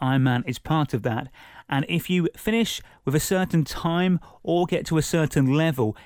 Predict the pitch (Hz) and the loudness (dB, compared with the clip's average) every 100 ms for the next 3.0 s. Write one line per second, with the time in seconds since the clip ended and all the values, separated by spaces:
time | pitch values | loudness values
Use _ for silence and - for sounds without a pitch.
0 | - - 131 - 143 147 143 131 131 - | -20 -4 -4 -2 -2 0 2 2 0 -2
1 | 147 127 123 117 120 123 120 101 - - | 0 2 2 2 2 2 2 0 -4 -12
2 | - 131 156 170 147 123 175 180 - 113 | -8 -2 0 2 2 0 0 -2 -2 -4